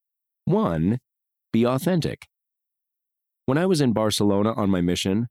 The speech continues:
my companion and I were walking by our church building when we saw a young woman walking toward us. We felt prompted to talk to her, so we stopped her and asked the woman if she had ever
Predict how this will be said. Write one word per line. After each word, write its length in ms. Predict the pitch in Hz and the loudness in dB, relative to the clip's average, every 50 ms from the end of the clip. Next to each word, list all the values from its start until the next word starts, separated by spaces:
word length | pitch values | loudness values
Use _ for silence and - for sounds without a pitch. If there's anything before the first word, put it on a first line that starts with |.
| _ - | _ -4
my 120 | 110 107 | -4 -2
companion 580 | - 107 104 101 120 135 151 165 175 175 147 127 | -2 -2 -2 0 0 -2 -2 -2 -2 0 0 0
and 100 | 110 104 | 0 -2
I 140 | 98 98 | -2 -2
were 140 | 98 92 92 | -2 -2 -2
walking 500 | 87 87 95 101 107 107 - 123 123 123 | 0 0 0 -2 -2 -2 -2 -2 -2 -2
by 220 | 117 - 98 95 92 | -4 -4 -2 -2 -2
our 120 | 90 87 | -2 -2
church 400 | - - - 139 147 139 - - | -4 -4 -4 -4 -4 -4 -4 -4
building 400 | - 90 85 82 82 92 98 92 | -2 -2 0 0 -2 -2 -2 -2
when 140 | 98 98 98 | -2 0 0
we 80 | 98 | 0
saw 260 | 92 - - 98 92 - | -2 -2 -4 -4 -2 -2
a 60 | 95 | 0
young 320 | 92 92 98 120 143 147 | 0 0 0 0 -2 -2
woman 320 | 120 98 90 87 95 98 92 | -2 -2 0 0 -2 -2 -2
walking 400 | 82 82 82 - 92 90 95 90 | -2 -4 -4 -4 -4 -4 -4 -4
toward 300 | - 117 127 131 104 76 | -4 -4 -2 -2 -4 -4
us. 200 | 64 - - - _ _ _ _ _ _ _ _ _ _ _ _ _ _ - | -6 -8 -10 -12 _ _ _ _ _ _ _ _ _ _ _ _ _ _ -4
We 80 | 110 | -2
felt 340 | 107 - 147 160 180 180 _ | -2 0 -2 -2 -2 -4 _
prompted 480 | - - 110 104 95 87 - 120 127 - | -4 -2 -2 -2 -2 -2 -2 -2 -2 -4
to 100 | - 143 | -4 -2
talk 280 | 147 165 185 185 147 | -2 -2 -2 -2 -4
to 100 | - 80 | -4 -6
her, 140 | 65 - - _ _ _ _ _ _ _ _ _ - | -6 -8 -12 _ _ _ _ _ _ _ _ _ -8
so 100 | - - | -4 -2
we 120 | 92 92 85 | 0 0 0
stopped 400 | - - 90 85 85 - - - | -2 -2 -2 -2 -4 -4 -2 -2
her 180 | 104 110 123 | 0 0 0
and 180 | 135 147 147 - | 0 -2 -4 -4
asked 400 | 98 90 87 95 101 - - _ _ - | -4 -4 -2 -4 -4 -6 -8 _ _ -4
the 60 | 127 | -2
woman 360 | 120 107 92 85 92 101 107 | 0 0 0 0 0 0 0
if 120 | 98 98 - | -2 -2 -2
she 240 | - - 113 107 | -4 -4 -2 -2
had 280 | 87 92 92 95 90 - - - | -2 -2 -2 -2 -4 -6 -8 -6
ever 360 | 95 95 92 98 98 98 92 | -4 -2 0 0 0 -2 -2